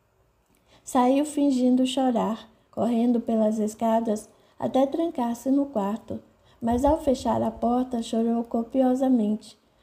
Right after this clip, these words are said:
Não sabia como se entender com o irmão. Estava achando cada vez mais difícil ficar próxima de Amauri. E agora aparecia aquela bobinha. Então ela arrancaria seu único e melhor amigo do seio de sua família.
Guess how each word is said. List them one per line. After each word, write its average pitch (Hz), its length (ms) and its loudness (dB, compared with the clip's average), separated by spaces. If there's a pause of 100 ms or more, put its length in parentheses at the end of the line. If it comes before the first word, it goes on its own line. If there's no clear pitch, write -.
Não 240 140 -2
sabia 269 400 0
como 254 280 2
se 254 140 -6
entender 233 560 0
com 240 120 -4
o 254 160 2
irmão. 220 460 2 (320)
Estava 226 380 -2
achando 240 480 0
cada 226 280 -2
vez 247 320 0
mais 226 240 -2
difícil 240 540 -4
ficar 233 400 -6
próxima 226 580 0
de 233 100 -2
Amauri. 226 580 0 (380)
E 226 80 0
agora 220 540 2 (400)
aparecia 262 600 0
aquela 247 300 -2
bobinha. 220 640 2 (360)
Então 226 360 0
ela 226 180 2
arrancaria 226 560 0
seu 226 240 0
único 277 400 2
e 233 40 0
melhor 226 400 2
amigo 220 380 0
do 233 160 -2
seio 226 300 -4
de 226 120 -2
sua 226 200 -6
família. 202 580 -2